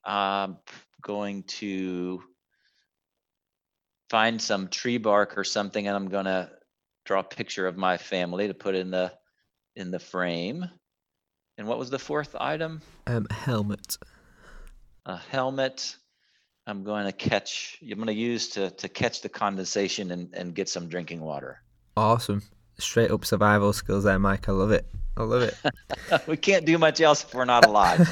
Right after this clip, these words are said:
Speaker 1: We gotta survive.
Speaker 2: <laughs> It's true. That is very true.
Speaker 1: <laughs>
Speaker 2: So
Speaker 1: I, I love that, that ending, by the way. That's pretty creative.
Speaker 2: <laughs> So I guess kind of, you know, right at the open of the show, I kind of said to you, you know, when you was in school, your teacher would ask you, "What is it you wanna be growing up?"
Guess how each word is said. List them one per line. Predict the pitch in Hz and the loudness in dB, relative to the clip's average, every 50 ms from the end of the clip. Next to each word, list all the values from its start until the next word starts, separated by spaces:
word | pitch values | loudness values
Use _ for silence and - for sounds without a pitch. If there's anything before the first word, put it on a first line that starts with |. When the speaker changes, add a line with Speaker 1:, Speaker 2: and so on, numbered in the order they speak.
| - | 6
Speaker 1:
We | - 165 | 6 6
gotta | - - - - - | 8 8 8 6 6
survive. | - - 107 104 - 90 90 90 - - | 4 -2 -6 -10 -8 -8 -8 -8 -10 -10
Speaker 2:
<laughs> | - - - | -14 -18 -14
It's | - - - - | -12 -12 -12 -8
true. | - - 139 127 - - - - - - - - | -4 -2 -2 -2 -2 -4 -8 -12 -18 -12 -6 -4
That | - - | -2 -2
is | - 131 | 0 2
very | 131 127 127 131 | 2 2 2 2
true. | 123 127 127 120 120 117 120 - - - - - - | 4 4 4 4 4 2 0 -2 -6 -6 -6 -2 0
Speaker 1:
<laughs> | - 170 - - - - - 92 | 0 0 0 0 2 2 4 6
Speaker 2:
So | - 156 147 151 143 | 8 8 8 8 8
Speaker 1:
I, | 131 135 | 8 8
I | |
love | 139 147 156 147 123 | 8 8 8 8 8
that, | 135 123 117 - - - - 104 110 117 | 6 6 6 4 0 -6 -18 -18 0 4
that | 127 127 123 113 - - | 6 8 8 6 6 2
ending, | 123 131 127 117 104 101 | 0 0 2 0 0 2
by | 98 95 92 | 2 4 4
the | 90 92 | 4 2
way. | 95 92 92 | 2 2 4
That's | 95 104 107 - - | 4 2 2 0 -4
pretty | - - 107 101 | -8 -8 -6 -6
creative. | 90 - 107 101 95 87 85 82 - - - - - | -4 -2 0 0 0 0 -4 -6 -10 -14 -6 2 4
Speaker 2:
<laughs> | 170 165 175 165 165 - - - 165 - - - - - - - - - - - - - | 4 6 6 6 6 6 6 6 6 6 4 -2 -4 -6 -6 -6 -8 -12 -12 -12 -12 0
So | - - 165 170 165 - | 6 10 10 10 10 10
I | 160 | 8
guess | 160 190 196 - - - - - - - - | 8 8 6 4 2 -8 -16 -16 -16 -6 2
kind | - 156 143 139 131 | 4 6 6 8 8
of, | 127 120 113 113 - - - - - - - - | 8 8 6 4 -2 -12 -18 -20 -20 -10 -2 4
you | 123 | 8
know, | 120 113 110 | 10 10 10
right | 101 123 123 135 82 | 10 8 8 8 8
at | - | 8
the | 131 123 | 10 10
open | 123 123 123 123 123 113 | 10 10 10 6 4 4
of | 110 107 | 4 4
the | 110 | 2
show, | 107 - 120 107 107 107 | 4 6 8 8 10 8
I | 107 | 8
kind | 104 - 107 101 104 | 6 6 4 4 6
of | 107 104 | 4 4
said | - 107 104 101 | 4 4 2 4
to | - 107 | 2 2
you, | 107 | 2
you | 104 101 | 4 4
know, | 101 98 92 - - | 4 4 2 2 0
when | - 113 127 139 | 2 4 4 6
you | 143 143 | 6 6
was | 123 107 110 | 6 6 6
in | 110 107 | 4 4
school, | 107 110 - - 120 123 135 127 120 123 - | 4 2 4 6 6 8 8 6 4 0 0
your | 113 113 | 0 2
teacher | 107 - 117 - - 110 | 2 2 2 2 4 4
would | 101 95 | 4 4
ask | 101 104 - | 4 2 0
you, | - 120 | 0 2
"What | 151 156 - | 4 4 4
is | 131 127 | 4 4
it | 127 | 2
you | 101 101 | 2 2
wanna | 117 113 110 | 2 2 2
be | 104 110 110 104 | 2 2 0 0
growing | 101 - 98 92 90 98 98 113 | 2 2 2 4 4 4 4 4
up?" | 131 - - - | 4 2 2 -2